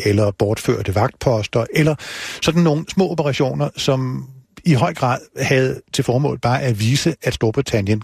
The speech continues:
kæmpede. Sådan at der var noget at fortælle befolkningen om, fortælle amerikanerne måske, at man kæmpede, men også for at få tyskerne til at være på tæerne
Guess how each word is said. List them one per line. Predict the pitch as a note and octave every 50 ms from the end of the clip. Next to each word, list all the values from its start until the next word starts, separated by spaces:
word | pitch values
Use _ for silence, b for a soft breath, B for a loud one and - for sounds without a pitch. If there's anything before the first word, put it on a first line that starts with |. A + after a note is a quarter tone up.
| -
kæmpede. | - - G#2 F2+ F#2+ - G2+ F2 D2 - -
Sådan | - - A#2 A#2 B2
at | C3 B2+ -
der | A2
var | G2+ A2+ A#2
noget | B2+ A#2+ G#2+ A#2 C#3
at | - -
fortælle | - F#2+ - A#2+ G#2+ A2+ B1+
befolkningen | - - F#2+ - D#3 F3+ - - E3+ E3 D#3+ D3+
om, | C3+ B2 B2 C3+ C3 B2
fortælle | - - A#2 - - G#2 G#2+ -
amerikanerne | - - - - - - - D3+ D#3+ E3 D3+ D3+
måske, | C#3+ B2+ A#2+ - -
at | B2 A#2 A#2+
man | A2+ G2+ G#2
kæmpede, | A2 - C#3+ E3+ F3 F#3 F3 D#3+ B B B B B B B B B B B
men | - D3 C#3
også | B2 A#2+ C#3 D3+ F3
for | D#3 - - A#2+ A2+ - _ _ -
at | D#3+ D3 B2 B2 - - _ _ _ - _ _ _ _ _ -
få | - D3+ C#3+
tyskerne | - - C#3+ C#3+ - - F3 D#3 C3 A2 C3 - _ _ _ _ _ _ _ _ _ _ _ _
til | - C#3+
at | C3 B2+ B2
være | A2+ A2 C3 D3
på | - C3
tæerne | - - G#2+ G2 F#2 F#2+ G#2 A#2